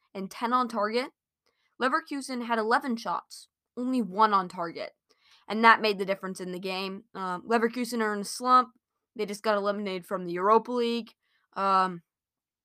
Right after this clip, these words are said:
it's not going good for them. They're dropping in the standings as well.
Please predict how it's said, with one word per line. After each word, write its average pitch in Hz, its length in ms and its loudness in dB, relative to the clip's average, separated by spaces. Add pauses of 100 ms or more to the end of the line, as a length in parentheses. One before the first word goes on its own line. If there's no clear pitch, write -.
(160)
it's 202 220 -8
not 214 220 4
going 202 340 -2
good 196 240 -2
for 196 140 -12
them. 202 360 0
They're 196 140 -2
dropping 190 360 -2
in 180 60 -8
the 180 60 -10
standings 180 480 -10
as 175 100 -16
well. 196 380 0